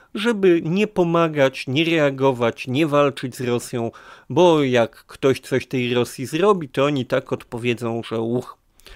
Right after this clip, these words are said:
Ale to o tym mówię już od dawna. Rosja nie ma, proszę państwa, planu, nie ma możliwości, żeby w żaden konwencjonalny sposób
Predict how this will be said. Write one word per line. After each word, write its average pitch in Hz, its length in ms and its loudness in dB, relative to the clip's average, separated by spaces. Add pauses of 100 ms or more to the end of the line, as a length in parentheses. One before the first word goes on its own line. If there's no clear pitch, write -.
(420)
Ale 143 180 -2 (160)
to 285 120 0
o 254 60 0
tym 226 160 -4
mówię 180 400 2
już 135 260 -2
od 123 140 -4
dawna. 160 580 0 (320)
Rosja 135 440 0
nie 139 160 2
ma, 143 140 2
proszę - 280 -6
państwa, 120 320 -8
planu, 156 640 -2 (420)
nie 131 160 -2
ma 139 140 2
możliwości, 127 880 0
żeby 113 420 -2 (160)
w - 140 -18
żaden 127 420 0
konwencjonalny 135 1000 0
sposób - 600 -6